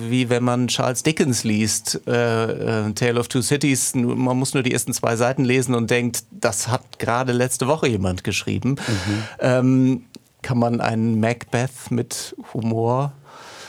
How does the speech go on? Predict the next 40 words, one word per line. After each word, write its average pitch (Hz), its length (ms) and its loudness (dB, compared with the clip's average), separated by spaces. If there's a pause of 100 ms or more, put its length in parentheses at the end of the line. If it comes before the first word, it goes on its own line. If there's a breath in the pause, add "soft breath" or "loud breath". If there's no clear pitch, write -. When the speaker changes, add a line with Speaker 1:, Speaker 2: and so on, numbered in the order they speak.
(180 loud breath)
Speaker 1:
kann 123 100 0
man 120 140 2
ihm 120 120 2
mit 127 200 0
Humor 123 260 2
begegnen 127 500 0
oder 120 200 0
muss 117 260 2
man 131 160 0
das 139 160 -2
vielleicht 139 300 -4
sogar? 156 300 -4 (280 loud breath)
Speaker 2:
Ja, 107 100 4
das 101 280 0
muss, 101 480 -4 (260)
weil, 101 340 2 (260)
ähm, 87 760 -2 (260)
äh, - 80 -8 (1400 loud breath)
das 104 180 0
ist 117 200 2
immer 113 320 2
schwierig, 139 460 2
darüber 104 380 0
zu 92 240 -4
reden, 117 360 0
wie 104 100 2
man 98 240 0
so, 95 220 -2
also 92 480 -4
sie, 98 320 -8
so 95 160 -2
Speaker 1:
Mhm. 98 100 2
Speaker 2:
Wörter 113 380 2
zu - 160 -4
finden, 104 420 -4
von 95 260 -4
wie 98 140 0
man 90 300 -2
sowas 90 360 -2
verkörpert. 113 920 -4